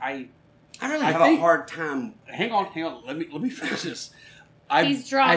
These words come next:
Speaker 3: so he's
Speaker 1: think
Speaker 3: gotta
Speaker 1: I
Speaker 3: word
Speaker 1: broke,
Speaker 3: this slowly.
Speaker 1: I broke somebody's rule. I think I was the person who they told the rule to, and I broke the rule in Hilo when we were there in November.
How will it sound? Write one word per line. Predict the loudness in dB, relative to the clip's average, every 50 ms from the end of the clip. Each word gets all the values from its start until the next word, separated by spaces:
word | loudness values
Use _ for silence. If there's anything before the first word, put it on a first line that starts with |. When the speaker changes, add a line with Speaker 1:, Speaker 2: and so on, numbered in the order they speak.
| 2
Speaker 3:
so | 2 2 2
he's | 4 4
Speaker 1:
think | 4 4
Speaker 3:
gotta | 6 6 6 6 4
Speaker 1:
I |
Speaker 3:
word | 0 0 0 2
Speaker 1:
broke, | 4 6 6 6 6 4
Speaker 3:
this | 0 -6
slowly. | -4 -4 -4 -4 -6 -6 -4 -2
Speaker 1:
I | -2 -2
broke | 0 0 0 0 0 -4
somebody's | -6 -6 -6 -4 -4 -4 -6 -6 -6 -6
rule. | -4 -4 -2 -2 -4 -4 -6 -8
I | -8
think | -8 -6 -8 -6 -4
I | -4 -2
was | -2 -2 0 -2 -2 -2 -4 -4
the | -6 -6
person | -6 -6 -8 -8 -8 -8 -10 -10 -12 -12 -12
who | -12 -12 -10
they | -8 -10 -10
told | -10 -10 -10 -6 -6 -2 0
the | 2
rule | 2 2 2 0 0 -2
to, | -4 -8 -8 -8 -10 -12 -16 _ _ _ _ -20 -20 -20 _ _ _ _ -10
and | -8 -6 -6
I | -6 -6
broke | -8 -8 -4 -2 0 0 -2 -4 -6
the | -6
rule | -4 -4 -4 -6 -10 -10 -10 -10 -10 -12 -14 _ _ _ _ _ _ _ _ _ _ _ _ _ _ _ _ _ _ _ -6
in | -4 -2 -2 -2
Hilo | -4 -4 -6 -4 -4 -4 -6
when | -6 -8 -12 -12 -12
we | -12
were | -10
there | -10 -10
in | -10 -12
November. | -14 -14 -12 -12 -12 -14 -14